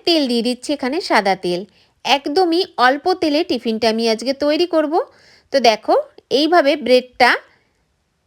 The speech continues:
সবজি ভালো করে লাগিয়ে নিয়ে এইভাবে দিয়ে দিতে হবে। দিয়ে আমি ঢাকা দিয়ে গ্যাসের ফ্লেমটা লো করে দিয়ে তিন মিনিট মতো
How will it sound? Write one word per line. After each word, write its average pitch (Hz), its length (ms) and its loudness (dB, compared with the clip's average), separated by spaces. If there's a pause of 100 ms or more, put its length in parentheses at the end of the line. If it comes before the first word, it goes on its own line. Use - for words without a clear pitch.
(240)
সবজি 277 360 0 (600)
ভালো 277 280 2
করে 311 200 2
লাগিয়ে 247 380 0
নিয়ে 285 220 -2
এইভাবে 226 400 0
দিয়ে 285 180 0
দিতে 208 240 -2
হবে। 175 280 -2 (640)
দিয়ে 285 360 0 (320)
আমি 220 260 -4
ঢাকা 285 380 0
দিয়ে 285 300 -4
গ্যাসের 262 420 0
ফ্লেমটা 240 440 0 (180)
লো 277 120 4 (160)
করে 277 220 2 (120)
দিয়ে 220 240 0 (1200)
তিন 359 200 4
মিনিট 285 300 -2
মতো 240 260 -2